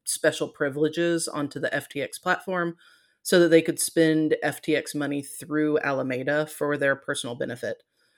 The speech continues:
So basically, beginning in twenty nineteen and continuing until the company filed for bankruptcy, S B F ensured that F T X dot com customer deposits were funneled straight into Alameda bank accounts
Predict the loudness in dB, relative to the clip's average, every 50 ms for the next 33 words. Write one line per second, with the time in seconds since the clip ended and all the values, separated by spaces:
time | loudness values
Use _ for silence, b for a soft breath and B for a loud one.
0 | _ _ _ -2 0 2 4 4 2 2 2 4 4 4 4 4 2 2 4 4
1 | 2 2 2 0 0 0 0 0 0 -2 -4 -4 -2 0 0 2 2 0 -2 -2
2 | -2 -6 -4 -2 -2 0 0 0 -2 -2 -2 -4 -4 -6 -6 -8 -6 -8 -8 -6
3 | -6 -8 -8 -6 -2 0 0 0 0 -2 -4 -4 -2 -2 0 2 0 0 0 0
4 | -6 -6 -6 -6 -8 b b b b b b b b 0 0 0 4 4 6 6
5 | 6 4 0 -2 -2 0 2 4 4 4 4 4 2 0 0 0 -2 _ -2 -2
6 | -2 -4 -4 0 2 2 2 0 -2 -4 -2 -2 -4 -4 -4 -2 0 2 2 2
7 | 2 0 -2 -6 -6 -6 -6 -6 -6 -6 -8 -6 -4 -4 -2 -2 -2 -6 -6 -8
8 | -10 -10 -10 -10 -6 -2 -2 -2 0 -2 -4 -4 -4 -4 -2 -2 -2 -2 -2 -4
9 | -8 -8 -6 -6 -4 -4 -4 -4 -4 -4 -6 -6 -6 -4 -2 -2 -4 -4 -8 -10
10 | -6 -4 -2 -2 -2 -4 -6 -10 -14